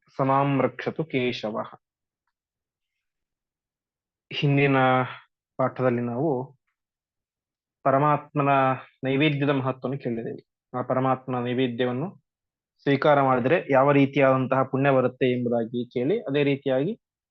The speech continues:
"ಅನ್ಯ ದೇವಸ್ಯ ನೈವೇದ್ಯಂ ಭುಕ್ತ್ವಾ ಚಾಂದ್ರಾಯಣಂ ಚರೇತ್" ಅಂತ ಇತರ ದೇವತೆಗಳ ನೈವೇದ್ಯವನ್ನು ಸ್ವೀಕಾರ ಮಾಡಬಾರದು ಎನ್ನುವಂತಹ ವಿಚಾರವನ್ನು ಕೂಡ ನಾವು ಕೇಳಿದ್ವಿ.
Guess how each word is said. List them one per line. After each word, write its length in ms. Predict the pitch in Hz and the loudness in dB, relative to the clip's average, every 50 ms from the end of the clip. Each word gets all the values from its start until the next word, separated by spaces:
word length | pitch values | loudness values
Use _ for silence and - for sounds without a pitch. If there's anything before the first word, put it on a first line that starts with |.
| _ _ _ _ _ - | _ _ _ _ _ -2
"ಅನ್ಯ 180 | 160 170 180 175 | 0 2 4 4
ದೇವಸ್ಯ 420 | 165 170 165 160 156 160 - 165 | 4 4 4 4 2 2 2 0
ನೈವೇದ್ಯಂ 500 | 151 147 147 143 139 143 135 123 143 139 | 2 2 2 2 2 2 2 2 0 -2
ಭುಕ್ತ್ವಾ 280 | 131 123 - - 139 135 | -2 -4 -2 0 2 2
ಚಾಂದ್ರಾಯಣಂ 540 | 131 131 127 127 127 127 127 127 123 123 123 120 | 2 2 -2 0 2 2 2 2 0 -2 -4 -4
ಚರೇತ್" 320 | 123 120 117 117 110 - | -4 -2 -2 -2 -2 -2
ಅಂತ 200 | 113 110 107 - 196 269 - _ _ _ _ _ _ _ _ _ _ _ _ _ - - - _ - 226 240 208 202 170 - - _ _ _ - | -6 -8 -6 -4 -6 -6 -6 _ _ _ _ _ _ _ _ _ _ _ _ _ -20 -20 -12 _ -2 0 0 2 0 0 -2 -6 _ _ _ -6
ಇತರ 200 | 160 147 180 165 160 147 | -4 0 4 4 4 6
ದೇವತೆಗಳ 520 | 151 151 139 143 143 151 139 123 131 135 135 135 135 135 131 - _ _ _ _ _ _ _ _ _ _ _ _ _ _ _ - | 4 4 4 2 2 0 0 2 2 2 4 2 0 0 -4 -12 _ _ _ _ _ _ _ _ _ _ _ _ _ _ _ -4
ನೈವೇದ್ಯವನ್ನು 640 | 131 131 135 139 147 139 127 135 131 127 143 160 | 0 2 4 4 4 2 2 2 2 2 2 0
ಸ್ವೀಕಾರ 420 | 160 160 - 143 135 139 151 143 139 | -2 -2 -2 -2 0 2 2 2 2
ಮಾಡಬಾರದು 580 | 135 135 131 131 127 120 127 123 123 113 127 127 131 123 131 | 2 2 2 0 2 0 0 0 0 0 -2 -4 -4 -4 -6
ಎನ್ನುವಂತಹ 480 | 139 135 127 127 127 123 117 123 123 123 | -6 -4 -4 -4 -4 -6 -6 -8 -8 -6
ವಿಚಾರವನ್ನು 560 | 120 120 110 - 127 120 123 117 113 113 117 110 | -6 -6 -4 -4 -4 -4 -2 -4 -6 -6 -10 -12
ಕೂಡ 180 | - 120 120 120 | -10 -8 -6 -6
ನಾವು 300 | 117 117 117 151 165 143 - 135 - _ _ _ _ _ _ _ _ _ _ _ _ _ _ _ _ - | -6 -6 -6 -6 -4 -6 -6 -8 -12 _ _ _ _ _ _ _ _ _ _ _ _ _ _ _ _ -2
ಕೇಳಿದ್ವಿ. 400 | 143 135 123 113 110 110 139 | 0 0 0 0 -2 -4 -6